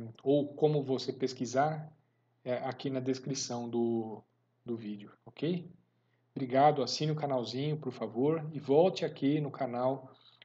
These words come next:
no dia quatorze de outubro pra ver a, a eclipse, tá? A gente vai tá transmitindo desde cedinho, que no momento que o eclipse começar nos Estados Unidos,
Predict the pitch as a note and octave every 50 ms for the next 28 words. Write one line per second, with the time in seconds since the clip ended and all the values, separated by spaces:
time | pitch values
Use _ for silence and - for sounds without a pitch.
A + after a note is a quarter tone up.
0 | _ _ - A#2+ B2 B2+ B2 B2 B2 A#2+ A#2 A#2 A#2+ B2 B2+ B2+ B2 A#2+ A#2+ A#2
1 | A2+ A2+ A2+ - - B2 A#2+ - - B2 B2+ C3+ C#3+ C3 B2+ B2+ A#2 A#2 A#2 A2+
2 | A#2 - - C3 D3 E3 E3 E3+ - - - - B2+ A#2+ A2+ A2+ A#2 A#2 A#2 A#2
3 | A2+ A2 A2 A2 G#2+ G#2+ G#2+ - - A#2 A#2 A#2 A#2 A#2+ B2 C3 C3 B2+ - -
4 | - F3+ F3 - - - - B2 C3 D#3 E3+ E3 - - - - _ _ _ _
5 | - A2+ G#2+ A#2+ B2 A#2 - A#2+ B2 A#2+ B2 B2 A#2 - B2+ A#2+ A2+ A#2+ A#2 A#2
6 | - - B2+ A#2+ A#2 A2+ A#2 A#2+ C#3+ E3+ G3+ G3 E3+ F3 E3 - - D#3+ C3+ A#2
7 | A#2 B2 B2+ C3 C3+ D3 D#3 D#3 D#3 - _ _ _ _ _ _ _ _ _ _
8 | _ _ _ _ - - _ _ _ _ _ - - - B2+ B2 A#2+ B2 B2 A#2+
9 | B2 C3 C3+ A#2+ - - C3+ B2+ A#2 B2 - C3 A#2 - - - - - D3 D3
10 | C3+ A#2+ - - A#2+ A#2+ A#2+ A#2+ B2 A#2+ - C#3 C3+ C3 C#3 C#3 B2+ B2+ C3+ C#3+
11 | D3 D3+ -